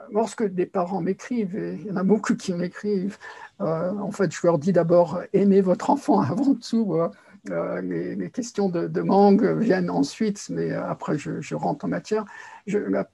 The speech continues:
l'approche que je préconise, euh, souvent, est la deuxième. Une langue à la maison, l'autre à, à l'extérieur. Euh, elle a un taux de réussite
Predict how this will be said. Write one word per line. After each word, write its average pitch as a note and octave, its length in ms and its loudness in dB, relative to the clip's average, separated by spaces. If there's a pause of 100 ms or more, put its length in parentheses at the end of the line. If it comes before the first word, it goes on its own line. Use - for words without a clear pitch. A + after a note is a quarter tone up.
l'approche G#3+ 380 0
que A3 120 -2
je F#3 100 2
préconise, G3+ 800 0
euh, E3+ 160 -2
souvent, G3 400 -2
est F3 80 -2
la E3+ 140 -2
deuxième. E3+ 720 0
Une F#3+ 160 0
langue G#3 260 4
à F3 60 -4
la F3 100 -4
maison, F3 380 -2
l'autre F3+ 260 -4
à, F3 200 -10
à - 20 -6
l'extérieur. F3 640 -6 (400)
Euh, G3 320 -6
elle F#3+ 120 2
a G#3 300 6
un G3+ 60 0
taux A#3 180 -2
de G#3 80 4
réussite G3 460 0